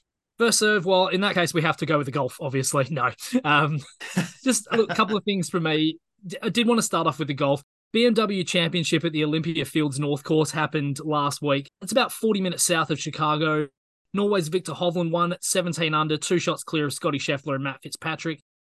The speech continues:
Speaker 1: What makes this noteworthy, though, is that Hovland actually shot a closing round of nine under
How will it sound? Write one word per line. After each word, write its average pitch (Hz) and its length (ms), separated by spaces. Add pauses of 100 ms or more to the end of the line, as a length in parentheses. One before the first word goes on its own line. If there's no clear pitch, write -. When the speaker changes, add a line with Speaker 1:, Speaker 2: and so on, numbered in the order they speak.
(240)
Speaker 1:
What 247 200
makes 359 180
this 262 160
noteworthy, 170 640
though, 139 360
is 143 180
that - 100
Hovland 262 360
actually 190 320
shot 170 200
a 156 40
closing 175 480
round 151 280
of 135 80
nine 151 320
under 143 340